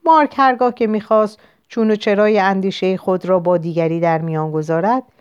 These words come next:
به سراغ مادر خود می‌رفت. آنت که اینک تا نیمهٔ تن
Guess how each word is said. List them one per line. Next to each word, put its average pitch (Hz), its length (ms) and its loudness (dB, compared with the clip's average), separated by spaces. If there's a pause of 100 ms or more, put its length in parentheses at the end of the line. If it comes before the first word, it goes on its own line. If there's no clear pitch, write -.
(300)
به 302 100 -2
سراغ 285 340 2
مادر 202 480 2
خود 175 280 -2
می‌رفت. 139 480 -16 (340)
آنت 151 340 -4
که 160 100 -4
اینک 147 420 -4
تا 143 140 -2
نیمهٔ 156 440 -4
تن 143 320 -6